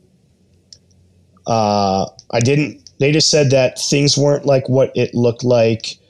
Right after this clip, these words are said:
Uh, you know, we weren't, they, they weren't as close as things would appear to be, just given the, the number situation. Uh, and then, you know,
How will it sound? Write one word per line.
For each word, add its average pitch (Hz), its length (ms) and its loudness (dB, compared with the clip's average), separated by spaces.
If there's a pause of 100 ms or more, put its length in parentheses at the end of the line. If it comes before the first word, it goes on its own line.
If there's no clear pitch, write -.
(440)
Uh, 107 600 0 (800)
you 120 80 0
know, 113 160 2
we 113 140 0
weren't, 120 340 -2 (200)
they, 120 300 -2
they 117 120 0
weren't 123 260 -2
as 120 260 0
close 117 520 0
as 104 1000 0 (380)
things 123 380 0
would 120 120 2
appear 117 460 0
to 110 80 0
be, 101 400 0
just 110 240 -2
given 104 440 0
the, 107 260 0
the 110 100 0
number 107 260 0
situation. 101 920 -2 (580)
Uh, 95 480 0 (1800)
and 139 120 2
then, 139 260 2
you 131 120 0
know, 127 180 2